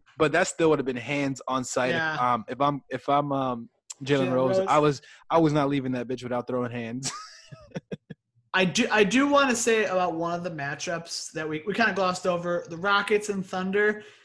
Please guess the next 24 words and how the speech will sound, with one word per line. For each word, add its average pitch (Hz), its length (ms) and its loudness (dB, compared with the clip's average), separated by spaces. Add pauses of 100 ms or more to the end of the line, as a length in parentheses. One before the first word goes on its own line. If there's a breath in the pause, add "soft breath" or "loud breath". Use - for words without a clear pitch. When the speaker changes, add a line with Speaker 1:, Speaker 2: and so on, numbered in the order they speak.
(220 loud breath)
Speaker 2:
I 170 100 2
do 202 160 0
have 233 140 2
a 190 40 -6
couple 190 280 -4
things 180 320 -6
to 156 80 -10
say 151 200 -6
about 151 280 -8
that. 151 220 -10
First 247 300 0
off, 233 320 2 (220 loud breath)
there 196 160 4
is 226 560 0
the, 196 380 2
uh, 175 420 0 (380)
the, 170 680 2
w-, 185 280 0
basically 233 380 4
what 196 220 0
was 180 260 0
the 156 200 -4 (100)
point 202 260 -4
guard 156 440 -4